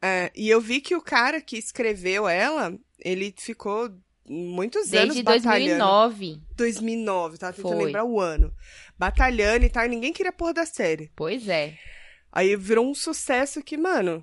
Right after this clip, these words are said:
Speaker 1: tá sendo falado
Speaker 2: É.
Speaker 1: pra caralho.
Speaker 2: Eu acho legal a gente começar a consumir conteúdos de outros países, assim, sabe?
Speaker 1: Sim, fica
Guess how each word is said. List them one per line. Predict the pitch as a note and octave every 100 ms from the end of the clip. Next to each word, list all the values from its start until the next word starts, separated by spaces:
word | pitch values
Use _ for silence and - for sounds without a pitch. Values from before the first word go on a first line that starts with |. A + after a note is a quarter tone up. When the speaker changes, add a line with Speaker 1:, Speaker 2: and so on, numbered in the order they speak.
| _
Speaker 1:
tá | G3 F#3
sendo | - G#3+
falado | G3+ A3 G3
Speaker 2:
É. |
Speaker 1:
pra | G3+ A3
caralho. | - C4 B3+
Speaker 2:
Eu | C4+
acho | C#4+ E4
legal | F4 B3+ G#3 C#4+
a |
gente | C#4 G#3+ G3+
começar | - G#3+ G3 - F3+
a |
consumir | - G3 - F#3+ F#3
conteúdos | - F#3+ F#3 F#3 E3+ F3 E3+ E3+ D#3+ D3+ -
de | F3
outros | E3+ E3+ -
países, | F3+ F3 D#3+ D#3 D#3+
assim, | D#3+ - E3
sabe? | - A3+ B3+ F#3
Speaker 1:
Sim, | C4+ C#4+ D#4
fica | D4+ -